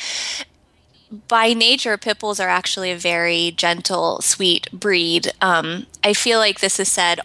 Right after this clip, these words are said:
all the time, but it's true that pit bulls used to be considered nanny dogs and would help families raise their babies because of their very sweet nature.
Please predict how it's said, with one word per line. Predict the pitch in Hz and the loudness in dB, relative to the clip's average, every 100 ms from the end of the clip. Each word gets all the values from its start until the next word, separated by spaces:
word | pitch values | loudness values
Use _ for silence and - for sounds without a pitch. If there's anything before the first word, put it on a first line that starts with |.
| - | -2
all | 175 | 0
the | 180 | 0
time, | - 170 165 185 | -2 0 0 0
but | 185 175 | 0 0
it's | - - | 2 0
true | - 247 202 185 | 0 2 2 2
that | 185 160 | 2 2
pit | 220 - | -2 0
bulls | 196 190 | 0 0
used | 185 - | -2 -2
to | 180 | 0
be | 180 | 0
considered | 180 175 170 175 | 0 0 0 0
nanny | 180 180 196 | 2 2 2
dogs | 185 165 - 180 - | 0 0 0 0 -2
and | 180 | -2
would | 180 | -2
help | 196 - | -2 -2
families | - 262 202 202 196 180 | 0 0 0 0 0 0
raise | 180 185 | 0 2
their | 185 175 | 0 -2
babies | 175 180 175 156 - | 0 0 0 -2 -4
because | 180 190 170 | -4 -2 -2
of | 170 | 0
their | 180 | 0
very | 175 175 170 175 | 0 0 0 0
sweet | - 185 170 | 0 -2 -2
nature. | 170 185 - 208 92 - | 0 0 2 2 2 0